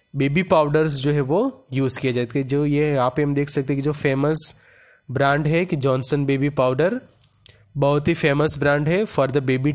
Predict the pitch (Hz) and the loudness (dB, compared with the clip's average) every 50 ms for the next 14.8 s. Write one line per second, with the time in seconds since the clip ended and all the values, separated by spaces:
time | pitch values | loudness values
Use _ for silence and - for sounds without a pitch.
0 | 147 151 139 131 127 - 143 143 143 143 131 131 131 131 156 190 240 269 - - | 0 0 0 0 0 -2 -2 0 0 0 0 0 2 0 0 0 -2 -4 -10 -16
1 | - - _ _ _ _ _ _ - - 175 165 - - 151 147 147 - - 180 | -20 -20 _ _ _ _ _ _ -6 -4 -4 -4 -2 -2 -2 0 0 0 0 0
2 | 190 208 214 220 220 - - 143 147 147 147 151 156 160 156 156 - - 165 147 | 2 2 0 0 -2 -2 0 2 2 4 4 2 2 0 -2 -4 -4 -4 -2 0
3 | 151 147 147 147 160 165 170 156 170 160 143 131 131 131 - 165 165 160 160 160 | 0 0 2 2 2 2 2 0 0 2 2 2 2 2 2 0 2 2 2 2
4 | 156 156 - 190 196 240 233 - - - - _ _ _ _ _ _ _ _ _ | 2 2 0 0 0 0 0 -2 -2 -4 -10 _ _ _ _ _ _ _ _ _
5 | _ _ _ - 131 131 156 165 156 156 170 208 233 220 - - - 151 131 127 | _ _ _ -8 -2 0 0 2 2 2 2 2 0 0 -4 -4 0 0 0 0
6 | 123 131 165 208 254 277 - - - _ _ _ - - - - - 151 143 156 | 2 2 2 2 2 -2 -6 -12 -20 _ _ _ -10 -6 -4 -2 0 2 4 4
7 | 196 233 214 156 131 123 113 120 113 113 117 - - - - - - - - - | 2 2 2 0 0 2 2 0 0 2 2 2 2 2 0 -8 -14 -18 -20 -20
8 | - - - - - - - - - - - - - - - - - - - - | -20 -20 -20 -20 -20 -20 -20 -20 -20 -20 -20 -20 -20 -20 -20 -20 -20 -20 -20 -20
9 | - - - - - - - - 180 196 185 202 208 208 208 202 220 208 - 165 | -20 -20 -20 -20 -20 -12 -2 0 2 2 4 4 4 4 4 4 2 4 4 2
10 | 156 165 160 185 185 180 170 190 185 185 - 151 139 139 135 - - - - - | 2 4 2 2 2 4 4 2 2 2 2 2 2 2 0 -2 -8 -18 -14 -4
11 | - 151 139 139 139 - 170 175 202 240 277 262 - - 151 156 160 160 180 170 | 0 0 2 2 2 2 2 2 2 2 -2 -4 0 0 2 2 2 2 2 2
12 | 165 160 - - - - - - - - - - - - 170 160 165 170 - - | 2 0 -2 -4 -6 -8 -12 -20 -20 -20 -20 -12 -2 0 2 2 2 2 2 0
13 | 160 151 175 156 143 143 139 - 196 185 - 165 160 156 160 170 165 - 151 131 | 2 2 4 4 4 4 2 2 0 2 2 2 2 4 4 2 2 2 0 0
14 | 131 127 - 147 147 139 131 123 120 117 120 113 107 117 120 | 2 2 0 0 2 2 2 2 2 2 0 0 0 -2 -4